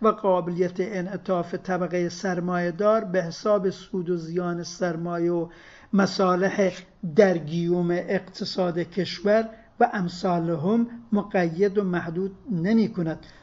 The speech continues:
نقطه عظیمت ما حقوق غیر قابل انکار انسان عصر ماست. اگر تحقق این حقوق، حقوقی نظیر حق سلامتی، حق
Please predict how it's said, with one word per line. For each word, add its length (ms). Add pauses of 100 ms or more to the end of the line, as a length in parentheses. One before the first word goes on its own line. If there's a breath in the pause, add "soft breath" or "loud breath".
(120)
نقطه 320
عظیمت 580
ما 260
حقوق 560
غیر 680
قابل 580
انکار 720
انسان 600 (160)
عصر 280
ماست. 300 (360 loud breath)
اگر 280
تحقق 720
این 260
حقوق، 440 (320 loud breath)
حقوقی 540
نظیر 500
حق 380
سلامتی، 800
حق 320